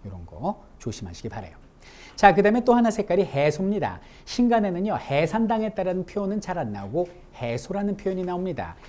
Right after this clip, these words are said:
해소가 무슨 얘기일까요? 당시 신간에는요, 자, 따라해보죠. 내부적 이념 갈등을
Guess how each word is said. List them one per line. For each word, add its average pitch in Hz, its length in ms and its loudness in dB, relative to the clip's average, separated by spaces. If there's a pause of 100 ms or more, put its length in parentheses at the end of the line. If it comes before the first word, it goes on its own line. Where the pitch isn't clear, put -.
(180)
해소가 165 480 2
무슨 190 380 -4
얘기일까요? 165 420 -2 (1900)
당시 196 320 4
신간에는요, 185 920 4
자, 135 120 -6
따라해보죠. 120 560 0 (960)
내부적 170 500 8
이념 151 200 4
갈등을 120 360 2